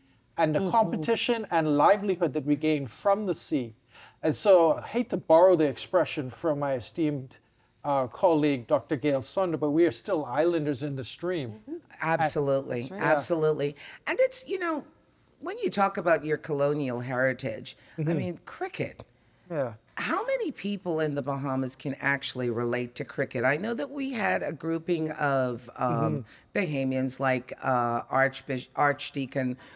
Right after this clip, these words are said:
Speaker 3: William, uh, Thompson, and of course a lot of, uh, other, uh, Commonwealth countries,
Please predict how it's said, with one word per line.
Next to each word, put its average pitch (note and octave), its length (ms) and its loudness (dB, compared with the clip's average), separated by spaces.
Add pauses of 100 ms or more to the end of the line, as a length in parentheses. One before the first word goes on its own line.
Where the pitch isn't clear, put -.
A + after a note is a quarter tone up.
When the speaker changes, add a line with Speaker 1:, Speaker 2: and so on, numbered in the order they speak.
(120)
Speaker 3:
William, D3 640 2
uh, C3 240 2
Thompson, C#3 600 -4 (260)
and G#3 140 0
of G#3 100 -2
course G#3+ 540 -2
a F3+ 80 -2
lot G3+ 300 -2
of, A3+ 260 -4
uh, F3 480 4
other, E3+ 580 2 (560)
uh, D3 420 0
Commonwealth F#3+ 640 0
countries, D#3 640 -2